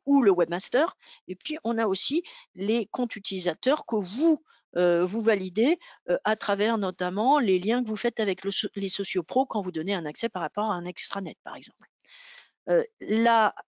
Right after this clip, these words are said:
les traitements qui sont liés à ces données personnelles sont traités dans l'annexe un. Le gros de la responsabilité sur ces sujets-là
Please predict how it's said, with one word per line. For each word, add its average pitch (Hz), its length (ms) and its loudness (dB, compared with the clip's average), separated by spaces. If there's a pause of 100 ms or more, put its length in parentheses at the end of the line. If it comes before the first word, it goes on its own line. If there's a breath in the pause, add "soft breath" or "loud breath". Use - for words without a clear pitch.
(140)
les 185 220 -4
traitements 302 500 0
qui 262 140 -10
sont 214 240 -2
liés 240 440 0
à 175 220 0
ces 190 240 -2
données 247 280 0
personnelles 240 640 0
sont - 260 -2
traités 269 500 0 (340 loud breath)
dans 233 380 0
l'annexe 233 500 0 (220)
un. 196 120 -2 (1500 soft breath)
Le 208 160 0
gros 233 260 4
de 302 80 0
la 277 120 4
responsabilité 254 1160 -2 (160)
sur - 420 -8
ces - 220 0
sujets-là 240 600 0